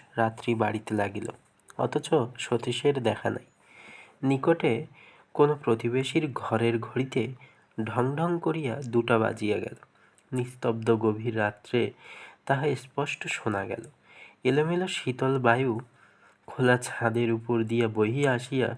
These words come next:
তাহার দুটি চক্ষুকে ঘুমে চাপিয়া ধরিতে লাগিল। তথাপি সে জাগিয়া থাকিয়া বাহিরের দরজার পাশে আসিয়া সতর্ক হইয়া দাঁড়াইল।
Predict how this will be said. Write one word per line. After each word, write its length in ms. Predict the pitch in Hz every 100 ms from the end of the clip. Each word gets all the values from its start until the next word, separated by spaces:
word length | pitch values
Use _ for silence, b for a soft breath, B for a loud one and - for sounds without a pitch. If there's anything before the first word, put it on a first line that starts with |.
| B B B B -
তাহার 360 | 117 120 120 113
দুটি 300 | 113 120 117
চক্ষুকে 680 | 110 107 - 143 - 117 123 B B B 117
ঘুমে 380 | 110 127 117 110
চাপিয়া 480 | - 110 113 120
ধরিতে 380 | 120 113 107 110
লাগিল। 360 | 104 101 - 101 113 _ b b -
তথাপি 400 | 131 131 156 170
সে 340 | 170 156 113 131 B B B B 117
জাগিয়া 460 | 113 113 110 120 117
থাকিয়া 580 | - 120 - 123 110 113 B B B -
বাহিরের 580 | 113 117 113 151 170 123
দরজার 440 | 117 113 117 113
পাশে 460 | 113 131 - - 120
আসিয়া 600 | 110 110 - 135 110 113 B B B
সতর্ক 540 | - 123 120 117 113 110
হইয়া 360 | 107 107 117
দাঁড়াইল। 480 | 131 113 - 110